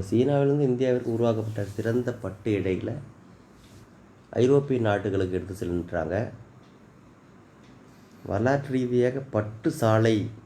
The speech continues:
என்று அழைக்கப்பட்ட ஏழாயிரம் மைல் நீளமுள்ள சாலை வந்து பார்த்திங்கன்னா, பாக்தாத், தாஷ்கண்ட், டமாஸ்கஸ் மற்றும் இஸ்தான்புல் வழியே சென்று பட்டு போக்குவரத்தை வளர்த்தது. அப்ப அந்த அளவுக்கு பட்டு ஏற்றுமதி, பட்டுக்கு அந்த அளவு ஒரு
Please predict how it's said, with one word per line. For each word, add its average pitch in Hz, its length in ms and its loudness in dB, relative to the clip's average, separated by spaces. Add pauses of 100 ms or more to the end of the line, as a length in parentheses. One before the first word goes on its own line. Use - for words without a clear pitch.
(1300)
என்று 107 260 2
அழைக்கப்பட்ட 104 540 0
ஏழாயிரம் 113 800 2
மைல் 113 320 0
நீளமுள்ள 101 420 -2
சாலை 95 340 2
வந்து 90 200 -2
பார்த்திங்கன்னா, 92 440 -2 (680)
பாக்தாத், 85 540 -2 (280)
தாஷ்கண்ட், 87 580 0 (420)
டமாஸ்கஸ் 92 600 -2 (760)
மற்றும் 92 300 -2
இஸ்தான்புல் 92 520 0
வழியே 90 240 0
சென்று 90 360 -6 (880)
பட்டு 104 360 -2
போக்குவரத்தை 110 680 -2
வளர்த்தது. 87 580 -4
அப்ப 78 180 -8
அந்த 82 180 -4
அளவுக்கு 113 240 -2
பட்டு 104 380 -2
ஏற்றுமதி, 104 580 0
பட்டுக்கு - 400 -8
அந்த 98 300 -4
அளவு 113 260 -2
ஒரு 98 180 -2